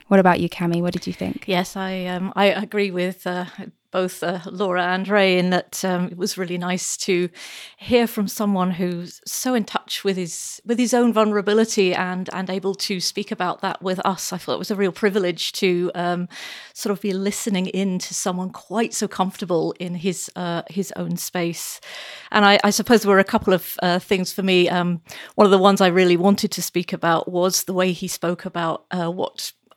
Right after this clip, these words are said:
Speaker 2: obviously is going to be a very painful, uh, loss and transition, but I really admired the pride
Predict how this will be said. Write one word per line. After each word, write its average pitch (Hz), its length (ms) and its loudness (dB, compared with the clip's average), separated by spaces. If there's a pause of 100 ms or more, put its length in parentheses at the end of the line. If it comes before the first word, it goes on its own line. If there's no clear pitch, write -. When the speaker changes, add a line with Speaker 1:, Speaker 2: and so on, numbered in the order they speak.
Speaker 2:
obviously 180 600 2
is 175 140 -2
going 185 180 0
to - 100 -8
be 180 120 -6
a - 20 -8
very 175 200 -6
painful, 165 840 -6
uh, 170 300 -4 (420)
loss 185 460 4
and 180 240 0
transition, 190 640 0
but - 280 0 (640)
I - 40 0
really 214 320 4
admired 180 380 4
the 185 100 -4
pride 170 520 0